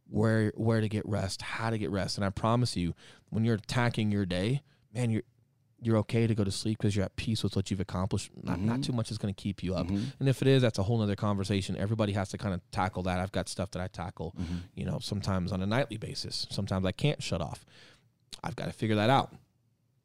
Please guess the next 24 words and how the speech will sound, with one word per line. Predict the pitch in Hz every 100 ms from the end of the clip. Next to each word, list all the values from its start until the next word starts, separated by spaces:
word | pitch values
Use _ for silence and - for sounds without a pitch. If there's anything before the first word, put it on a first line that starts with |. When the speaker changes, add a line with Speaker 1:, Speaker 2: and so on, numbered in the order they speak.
| -
Speaker 1:
you | 131
know, | 104 98
but | 107 101 - - - _
man, | - 127 101 - _ _ _ _ _ _ -
it's | 117 - -
huge. | 220 208 - - - _ -
But | 147
I | 117
promise | 98 143 156 135 -
you, | 92 87 - _ -
if | 98 -
you're | 151
good | 113 123
in | 123
these | 113 113
four | - 117 110
fundamentals, | - 110 98 98 110 123 - _ _ _ _
and | -
then, | 117 101
like, | 92
"Hey, | - 110
I'm | 104
not | 101 85
sleeping," | 110 95